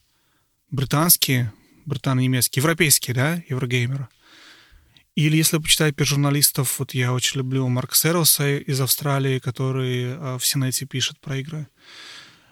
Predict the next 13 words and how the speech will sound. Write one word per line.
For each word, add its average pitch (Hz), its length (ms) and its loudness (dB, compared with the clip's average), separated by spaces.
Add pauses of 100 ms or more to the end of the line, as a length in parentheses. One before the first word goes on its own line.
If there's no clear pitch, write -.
(200)
И 156 640 4 (480)
у 165 120 4
них 190 260 4
у 156 40 2
всех - 540 2 (320)
ты 170 360 4 (260)
очень 180 300 2
чётко - 260 0
увидишь, 190 320 0
что - 260 2
они 147 180 2
все, 202 720 2
м, 196 340 -2